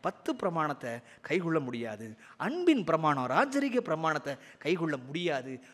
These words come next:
பிரச்சனை ஆண்டவர்கிட்டே இருக்குது" அப்படின்னு சொன்னான். அந்த நாள் முதல் என்ன பண்றாங்கன்னா, தூதர்கள் அவங்க விடை தேடி அவங்க என்ன பண்றாங்கன்னு சொன்னா ஒவ்வொருத்தரையா பார்க்கறாங்க. ஒவ்வொருத்தரையா,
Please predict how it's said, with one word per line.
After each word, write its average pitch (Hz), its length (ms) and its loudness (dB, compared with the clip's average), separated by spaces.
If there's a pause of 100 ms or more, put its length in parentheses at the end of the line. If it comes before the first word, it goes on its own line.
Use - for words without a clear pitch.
பிரச்சனை 233 400 2
ஆண்டவர்கிட்டே 254 640 2
இருக்குது" 156 320 -4 (220)
அப்படின்னு 139 380 0
சொன்னான். 110 280 -12 (440)
அந்த 180 420 0
நாள் 165 420 2
முதல் 185 260 -2
என்ன 160 180 -2
பண்றாங்கன்னா, 135 800 -6 (540)
தூதர்கள் 165 840 2 (260)
அவங்க 143 360 -4
விடை 185 360 2
தேடி 139 720 -4 (140)
அவங்க 139 260 -6
என்ன 214 160 -2
பண்றாங்கன்னு 151 380 0
சொன்னா 131 440 -4 (340)
ஒவ்வொருத்தரையா 160 880 0
பார்க்கறாங்க. 104 400 -12 (800)
ஒவ்வொருத்தரையா, 208 640 2